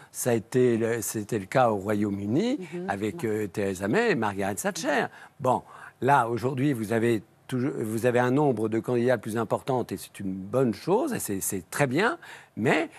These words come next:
Speaker 1: euh, je veux dire, voilà, il y a, jusqu'à présent, il n'y a pas eu de, de, de, de responsabilité suprême qui, dans l'histoire, a été confiée aux, aux femmes.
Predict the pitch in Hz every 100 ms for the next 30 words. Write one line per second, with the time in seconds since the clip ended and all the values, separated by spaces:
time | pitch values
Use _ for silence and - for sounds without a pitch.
0 | - - 131 127 123 113 113 113 117 120
1 | 123 123 127 147 - 107 113 226 208 151
2 | - 107 147 156 151 113 110 107 113 -
3 | 120 113 107 254 311 - - 104 117 131
4 | 165 117 107 110 104 110 107 127 117 110
5 | 127 - 113 107 107 120 - 123 - 180
6 | 240 254 - 214 214 - 214 196 127 117
7 | - 101 - 208 196 135 113 120 - 139
8 | 107 90